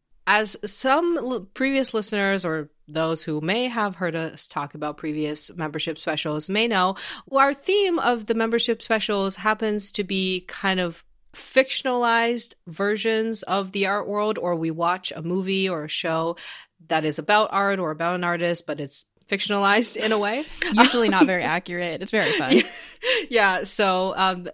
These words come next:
Speaker 1: the, you know, the first time we talked about, we talked about the movie The Da Vinci Code,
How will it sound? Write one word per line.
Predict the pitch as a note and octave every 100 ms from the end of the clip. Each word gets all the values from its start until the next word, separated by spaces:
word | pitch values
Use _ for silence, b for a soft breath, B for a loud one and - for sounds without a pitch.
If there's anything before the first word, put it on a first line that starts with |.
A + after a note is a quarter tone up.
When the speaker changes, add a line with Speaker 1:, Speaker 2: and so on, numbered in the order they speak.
| B B -
Speaker 1:
the, | E3+ - A3+ G#3 - G3
you | G#3+
know, | G3
the | F#3+
first | G3+ G#3 G3+
time | G#3+ A3+
we | G#3
talked | G3 E3 F3+
about, | E3 D#3+ -
we | F3 E3
talked | F3+ F3
about | E3+ E3 D#3+
the | D#3
movie | D#3 D#3+ D#3
The | D#3
Da | D#3 D3+
Vinci | E3 F#3 E3
Code, | E3 C#3+ D#3